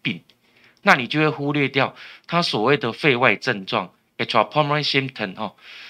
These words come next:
所以其实在covid nineteen在发现之初就发现，它可能有一些是肺外的症状，比如说会拉肚子啊，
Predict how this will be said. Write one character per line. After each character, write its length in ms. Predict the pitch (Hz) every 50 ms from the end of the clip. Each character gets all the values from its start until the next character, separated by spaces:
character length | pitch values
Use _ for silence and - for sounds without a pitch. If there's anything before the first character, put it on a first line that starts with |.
| - - -
所 100 | - 254
以 40 | 247
其 140 | - 226 233
实 240 | 233 - 160 117
在 240 | 113 - - 180 156 143
covid 260 | - - 156 151 165
nineteen 460 | 151 151 151 147 - - 165 123 101 - - - - - _ _ _ _ _ _ _ _ _ -
在 340 | - 175 156 135 127 - - _
发 280 | - - 160 156 156 156
现 260 | - 170 160 143 120
之 200 | - - 139 143
初 240 | 127 - - 135 131
就 160 | 127 156 139
发 240 | 117 - 127 123 131
现， 300 | - - 135 110 98 - - - - - _ -
它 100 | - 208
可 180 | 208 - 147
能 140 | 110 113 113
有 140 | 113 107 113
一 60 | 147
些 200 | 156 - 151 147
是 300 | 139 - - 143 123 - - _ _ _ _ _ _ _
肺 160 | - 190 147
外 160 | 139 151 139 -
的 100 | 117 101
症 280 | - - 120 101 95
状， 220 | 95 117 104 95 90
比 100 | 101 101
如 60 | 104
说 140 | 117 127 127
会 80 | 131 123
拉 200 | 123 123 120 120
肚 200 | - 139 120 110
子 260 | - - 107 101 104
啊， 200 | 101 95 95